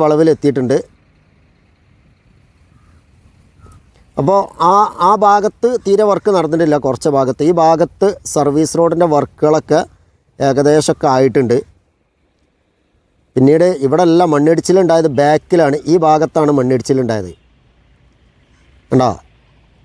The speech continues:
ഈ ഭാഗത്ത് സർവീസ് റോഡിൻ്റെ വർക്കുകളൊക്കെ കഴിഞ്ഞ് തുറന്നു കൊടുത്ത ഭാഗ്യേനി. പിന്നീട് മഴ പെയ്തപ്പം മണ്ണിടിഞ്ഞ് സർവീസ് റോഡിലേക്ക് വീണു. അപ്പോൾ ആ ആൾ നടന്നു പോണ ഭാഗത്താണ് പുതിയ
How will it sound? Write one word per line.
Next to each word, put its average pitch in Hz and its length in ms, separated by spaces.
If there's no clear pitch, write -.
ഈ - 20
ഭാഗത്ത് 170 540
സർവീസ് 147 500
റോഡിൻ്റെ 175 380
വർക്കുകളൊക്കെ 160 600
കഴിഞ്ഞ് 139 340
തുറന്നു 139 400
കൊടുത്ത 151 280
ഭാഗ്യേനി. 127 420
പിന്നീട് 139 320
മഴ 143 120
പെയ്തപ്പം 147 480
മണ്ണിടിഞ്ഞ് 131 600
സർവീസ് 127 420
റോഡിലേക്ക് 135 500
വീണു. 120 240
അപ്പോൾ 156 200
ആ 170 40
ആൾ 170 100
നടന്നു 160 360
പോണ 160 180
ഭാഗത്താണ് 143 600
പുതിയ 131 260